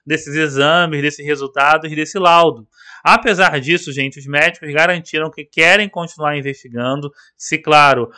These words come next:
a pa-, a família da Paulinha Abelha autorizar, pra tentar entender de fato o que teria acontecido com essa grande estrela.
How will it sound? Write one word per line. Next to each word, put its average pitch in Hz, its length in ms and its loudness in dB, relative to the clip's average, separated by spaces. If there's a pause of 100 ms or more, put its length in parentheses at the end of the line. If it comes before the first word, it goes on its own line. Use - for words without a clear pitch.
(120)
a 135 100 0
pa-, 135 380 4
a - 20 -6
família 143 380 0
da 139 100 0
Paulinha 139 460 -2
Abelha 135 580 0
autorizar, 156 760 2 (260)
pra 175 180 4
tentar 190 600 2
entender 180 420 -2
de 175 100 -16
fato 156 460 2 (220)
o 156 100 -8
que 160 140 -8
teria 151 260 0
acontecido 147 640 -6
com 143 180 -6
essa 143 220 -4
grande 131 300 -6
estrela. 107 460 -10